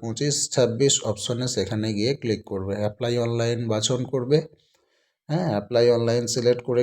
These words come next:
ক্লিক করবে, তারপরে ফর্মটা তোমার সামনে চলে আসবে। পুরো ফর্মটাকে সম্পূর্ণরূপে ফিল আপ করে সাবমিট করে দেবে। সাবমিট করার পর একটা প্রিন্ট আউট কপি রেখে দেবে ভবিষ্যতে রেফারেন্সের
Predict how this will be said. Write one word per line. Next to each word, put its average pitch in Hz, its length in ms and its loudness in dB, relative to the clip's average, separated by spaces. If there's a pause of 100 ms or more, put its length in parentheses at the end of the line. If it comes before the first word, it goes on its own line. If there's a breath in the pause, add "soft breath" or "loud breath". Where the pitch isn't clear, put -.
ক্লিক 123 280 -2
করবে, 135 220 0 (120)
তারপরে 113 360 2 (400)
ফর্মটা 107 420 0
তোমার 98 300 -2
সামনে 107 240 0 (140)
চলে 80 200 -2 (100)
আসবে। - 220 -4 (120)
পুরো 131 220 2 (100)
ফর্মটাকে 117 440 -2 (100)
সম্পূর্ণরূপে 110 680 -2 (100)
ফিল 113 200 -2
আপ 117 60 -2 (100)
করে 135 160 6 (600)
সাবমিট 117 500 2
করে 73 220 -2
দেবে। 76 180 0 (300)
সাবমিট 127 440 0
করার 120 300 4
পর 123 120 6 (100)
একটা 143 160 -4 (120)
প্রিন্ট 131 320 -2
আউট 104 240 4
কপি 143 240 4 (840)
রেখে 104 300 2
দেবে 135 160 6 (120)
ভবিষ্যতে 101 440 0
রেফারেন্সের 92 640 -2